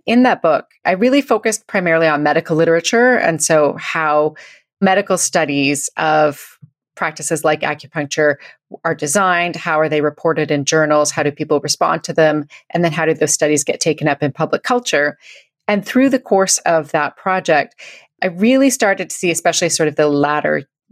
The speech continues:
years I was working on it, the increasing rise of the term wellness. I was just seeing it everywhere. And so that really led me to think about what is it that, that draws people to alternative health practices.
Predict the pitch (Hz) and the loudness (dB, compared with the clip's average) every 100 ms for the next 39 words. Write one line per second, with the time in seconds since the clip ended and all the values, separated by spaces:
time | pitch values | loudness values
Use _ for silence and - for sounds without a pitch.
0 | 208 180 170 160 151 156 - 160 156 170 | -2 0 2 0 0 0 0 -2 0 -2
1 | 147 147 - - - _ _ _ _ - | 0 -2 -4 -10 -20 _ _ _ _ -20
2 | _ - 190 160 - 185 175 - 233 220 | _ -2 0 0 -4 -6 -6 -2 0 0
3 | 220 190 165 160 - - 156 151 143 143 | 0 0 2 -2 -4 -4 -2 0 0 -2
4 | 143 - 151 151 147 - - _ 165 - | -4 -2 0 0 -2 -8 -20 _ -10 -4
5 | 170 147 147 147 - - - _ 175 170 | -2 0 0 -2 -4 -6 -8 _ -2 -2
6 | 147 165 - 170 156 147 - 160 156 147 | 0 -2 -2 -2 -2 -2 -4 -4 0 0
7 | - - - - - _ - 160 - 165 | 0 -2 -8 -20 -20 _ -4 -2 0 2
8 | 151 151 160 180 170 180 175 165 160 160 | 4 2 0 -2 -4 -2 0 2 0 0
9 | 170 160 151 160 156 156 156 156 156 156 | 0 0 0 0 0 -4 -4 -4 -2 -2
10 | 151 143 - - - _ _ - 185 180 | 0 0 -2 -20 -20 _ _ -10 -2 2
11 | 247 240 247 226 - 190 170 - - - | 4 2 2 0 0 2 0 0 -6 0
12 | 165 143 - - _ _ _ - 226 254 | 2 2 -4 -12 _ _ _ -2 0 2
13 | 247 - 175 170 160 - 170 165 156 156 | 0 -2 -4 0 0 0 0 2 2 0
14 | - 165 165 156 156 165 143 - 202 190 | -2 -2 0 0 0 0 -4 -4 -6 -4
15 | - 156 160 151 156 | -4 0 2 2 0